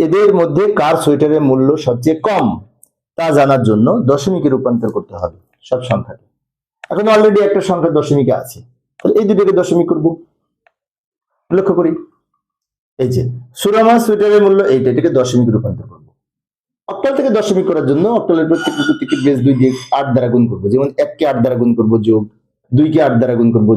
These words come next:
যোগ, পাঁচকে আট দ্বারা গুণ করবো যোগ, শূন্যকে আট দ্বারা গুণ করবো। এবার পাওয়ার লিখবো শূন্য,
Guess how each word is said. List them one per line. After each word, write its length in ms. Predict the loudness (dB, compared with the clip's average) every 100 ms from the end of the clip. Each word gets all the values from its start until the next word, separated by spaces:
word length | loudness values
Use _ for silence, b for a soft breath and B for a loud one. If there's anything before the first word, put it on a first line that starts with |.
| 2
যোগ, 140 | 0 -2 -4
পাঁচকে 260 | -6 -2 -4
আট 80 | 0
দ্বারা 140 | 0 0
গুণ 100 | 0 0
করবো 160 | 0 0
যোগ, 100 | 0 -2 0
শূন্যকে 300 | 0 2 0
আট 60 | 0
দ্বারা 140 | 0 0
গুণ 100 | -2 -6
করবো। 180 | -10 -14 _ b b
এবার 160 | -2 -2
পাওয়ার 220 | 0 2 2
লিখবো 200 | 2 0 -2
শূন্য, 200 | 0 2